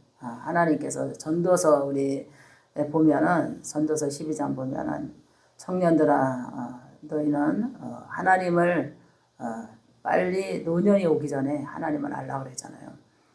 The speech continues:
근데 노년의 속도가 얼마나 빠른가 하면 오늘 이제 잠깐 노수를 봤는데 지구의 멸망의 속도가 지금 사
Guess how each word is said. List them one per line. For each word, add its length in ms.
근데 180
노년의 420
속도가 460
얼마나 400
빠른가 440
하면 420
오늘 220
이제 120
잠깐 400
노수를 320
봤는데 500
지구의 540
멸망의 580
속도가 580
지금 360
사 480